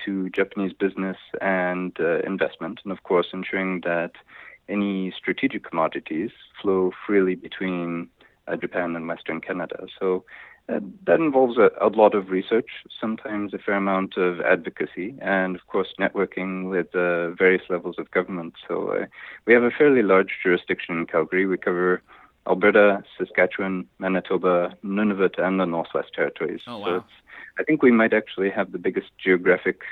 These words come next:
Speaker 1: jurisdiction of most Japanese diplomatic offices operating abroad. So it's,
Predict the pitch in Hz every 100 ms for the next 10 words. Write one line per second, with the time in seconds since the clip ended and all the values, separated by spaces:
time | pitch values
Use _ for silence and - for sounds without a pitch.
0 | - 90 95 87 - 85 - 90 85 -
1 | - _ 92 104 - 87 98 90 85 85
2 | 85 85 80 - 78 - - 85 80 -
3 | 80 76 - - 95 92 - - 92 85